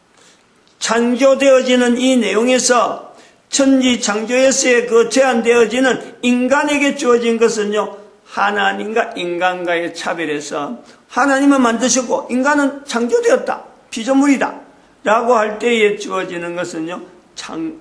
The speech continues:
시간이란 말이야, 시간. 근데 인간 아닌 다른 피조세계, 사탄, 사탄이 지배하는 그 피조세계는요,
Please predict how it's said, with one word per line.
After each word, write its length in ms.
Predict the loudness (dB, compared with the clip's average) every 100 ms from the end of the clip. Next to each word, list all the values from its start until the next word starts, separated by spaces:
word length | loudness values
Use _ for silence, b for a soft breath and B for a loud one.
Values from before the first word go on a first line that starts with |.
| -16
시간이란 680 | -14 -12 -10 -10 -12 -14 -18
말이야, 200 | -20 -20
시간. 340 | -20 -20 -20 _ _ _ B B B B
근데 160 | -4 0
인간 440 | 4 4 4 2
아닌 460 | 2 0 -2 -4 -12 -14 -4
다른 300 | -2 -2 -2
피조세계, 720 | 0 0 0 -2 -4 -8 -18 -20 _ _ _ _ _ _ _ _ _ _
사탄, 720 | -4 -2 0 0 0 -4 -12 -20 -20 -6
사탄이 680 | -2 0 2 2 2 0 0
지배하는 640 | 2 2 2 4 2 2
그 220 | 0 0
피조세계는요, 840 | -4 -2 -2 0 0 0 0 -4